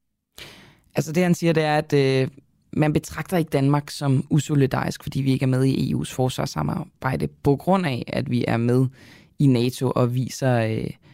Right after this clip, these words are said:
viser vores solidaritet der. Og der henviser han også til Storbritannien, som også stadig er med i nato, selvom de har trukket sig helt ud af, af E U. Men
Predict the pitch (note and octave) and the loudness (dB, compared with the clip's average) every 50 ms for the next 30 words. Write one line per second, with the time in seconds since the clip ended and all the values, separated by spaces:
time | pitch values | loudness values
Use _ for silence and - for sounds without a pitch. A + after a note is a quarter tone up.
0 | _ _ _ D3 D3+ C#3+ - C#3 B2+ A2+ A#2+ - - B2 A#2 - - G2+ G#2+ - | _ _ _ 2 2 2 0 0 0 0 0 0 -2 -2 -2 0 -2 -4 -4 -4
1 | - A#2+ - - - B2+ - - A#2 A#2 A#2+ B2+ B2 B2 A#2+ G#2+ - - A2 A2 | -4 -6 -4 -2 0 2 2 2 0 0 0 0 0 0 0 -2 -4 -4 -2 -2
2 | G2+ A2 - - - B2 - - A#2+ A#2+ A#2+ C#3 C#3 - - A2 G#2+ G#2 - A2+ | -2 -2 -4 -6 -8 -8 -2 0 0 0 0 0 -2 -2 -4 -4 -4 -4 -4 -4
3 | - - G#2 G#2 G2 A2+ A2+ A#2+ - - - G#2 A2 A2+ A#2 G#2+ - - - - | -6 -6 -6 -6 -6 -6 -6 -8 -8 -6 -4 -2 -2 -2 -2 -4 -8 -14 -20 -20
4 | - - - - _ C#3+ C#3+ C#3+ C#3 C#3 C#3+ C#3 C3+ B2 F2+ D2 G2 - - A#2+ | -20 -20 -20 -8 _ 2 4 4 6 6 4 4 4 2 0 -2 -4 -4 -4 -6
5 | - - - - - - _ _ - - C3 A2 E2+ A#2+ A#2 - A#2 A2 - - | -6 -6 -10 -18 -20 -20 _ _ -6 -4 -2 0 0 -2 -2 -2 -2 -2 -2 -2
6 | A2+ G#2+ G2+ - C#2+ - - D3 E3+ G3+ G3 C#3+ B2 F#2+ - - - _ _ - | -4 -4 -4 -6 -6 -8 -6 -4 -2 0 0 2 0 0 0 -2 -8 _ _ -4
7 | A2+ A2 F2+ E2 F2+ E2+ D2+ - - - _ _ - - - - - - _ _ | -2 0 0 0 -2 -4 -4 -6 -8 -12 _ _ -20 -20 -20 -20 -20 -20 _ _
8 | _ _ _ _ _ - C3+ G2+ A#2+ A#2+ F#2+ E2+ F2+ C#2+ B2 D3 D3 D3 C3 C3 | _ _ _ _ _ -4 -2 0 0 0 2 2 2 2 2 2 2 0 -2 -2